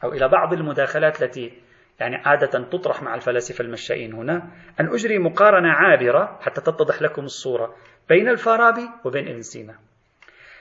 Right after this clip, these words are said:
في مقام إجراء هذه المقارنة أحب أن أذكر ثلاث نقاط أساسية. يعني إذا س-، إذا سألتك في الامتحان، إذا سألتك في الامتحان، "أعطني، قارن بين تصورات الفارابي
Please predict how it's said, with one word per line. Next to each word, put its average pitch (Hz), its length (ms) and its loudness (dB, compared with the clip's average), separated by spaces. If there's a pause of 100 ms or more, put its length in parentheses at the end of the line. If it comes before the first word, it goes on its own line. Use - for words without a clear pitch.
في 208 200 -4
مقام 269 320 6
إجراء 233 320 6
هذه 226 280 4
المقارنة 190 800 4 (340)
أحب - 180 2
أن 185 200 -2
أذكر 196 260 2
ثلاث 196 260 -4
نقاط 135 380 -6
أساسية. 139 380 -4
يعني 135 160 -2
إذا 147 120 4
س-، - 120 0
إذا - 300 2
سألتك 165 380 2
في - 60 -12
الامتحان، 139 580 -4 (580)
إذا 127 80 -2
سألتك 156 360 2
في 160 100 -4
الامتحان، 139 480 -2 (680)
"أعطني، 175 720 2 (380)
قارن 156 640 4
بين 160 540 4
تصورات 147 880 0
الفارابي 143 840 2